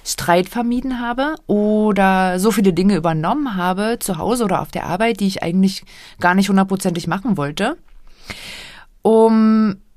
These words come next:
ja, mich dann darüber zu beschweren, dass es so viel ist und dann erschöpft und ausgelaugt am Ende des Tages zu sein. Und das Interessante ist ja, obwohl ich total viel gemacht habe und wie so ein Duracell-Häschen durch den Tag gerast bin, hatte ich am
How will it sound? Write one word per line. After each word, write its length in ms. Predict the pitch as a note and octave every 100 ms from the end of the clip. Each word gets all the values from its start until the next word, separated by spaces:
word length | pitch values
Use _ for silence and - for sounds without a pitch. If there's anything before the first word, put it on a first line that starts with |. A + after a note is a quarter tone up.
| _ _ - - - -
ja, 380 | - F3 E3+ F3 -
mich 160 | F#3
dann 300 | F3 F#3 G3
darüber 320 | F#3 F3 F3+
zu 160 | F#3 E3
beschweren, 560 | D3+ - C#3 C#3+ C4 D4+
dass 120 | F3+
es 140 | F3
so 80 | F#3
viel 260 | F3+ F#3+ A#3
ist 260 | D4 - - - - -
und 140 | F#3+
dann 300 | F3+ F#3+ G3
erschöpft 520 | - E3+ - - -
und 160 | F3+ -
ausgelaugt 540 | G3 - B3 F#3+ F#3+
am 100 | F3+
Ende 200 | C#3 G#3
des 160 | F#3 F#3
Tages 400 | E3+ G#3 C4 -
zu 100 | F3+
sein. 380 | D#3 D3+ F3+ A3 - - - - _ _
Und 480 | - A#3 A#3 A#3 - - - - _ _
das 160 | - G3
Interessante 520 | F#3+ F#3+ - B3 E4
ist 240 | - G3 -
ja, 160 | A3
obwohl 240 | F#3+ F#3+ G#3+
ich 80 |
total 420 | A3+ G3 - G3+ D#4
viel 300 | - E4 D#4+
gemacht 280 | B3 F3+
habe 160 | A#3 G3
und 80 | F#3+
wie 60 |
so 100 | F#3
ein 120 | F#3+ F#3+
Duracell-Häschen 840 | G#3+ - - - G3+ F#3 F#3 G3+
durch 120 | F#3+
den 140 | F#3+ F#3
Tag 260 | E3+ G#3
gerast 420 | G#3+ F#3+ D3 E3+ -
bin, 200 | A3+ G#3
hatte 160 | F#3+
ich 100 | G3+
am 140 | F#3+